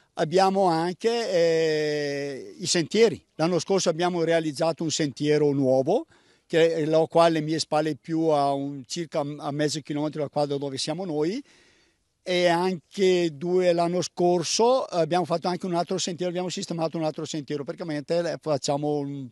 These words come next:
po' su tutto. Facciamo anche la lotta, adesso stiamo facendo la lotta al bostrico.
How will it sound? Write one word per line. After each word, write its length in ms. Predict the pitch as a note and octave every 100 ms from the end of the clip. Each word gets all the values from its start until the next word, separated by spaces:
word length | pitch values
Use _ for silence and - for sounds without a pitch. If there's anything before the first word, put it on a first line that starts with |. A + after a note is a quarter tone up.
| -
po' 220 | D#3+ D#3
su 220 | - D#3+
tutto. 420 | C3+ D3 - B2 - - - _
Facciamo 340 | - - F#3 F3+
anche 300 | E3+ E3 F3+
la 100 | E3
lotta, 360 | D#3 F3 -
adesso 220 | D3+ D3+ E3
stiamo 220 | E3 E3
facendo 320 | D#3 D#3+ E3
la 80 | D#3
lotta 320 | D#3 D#3+ D3+
al 80 | C3+
bostrico. 640 | C#3 C#3+ - D#3 G3 A3+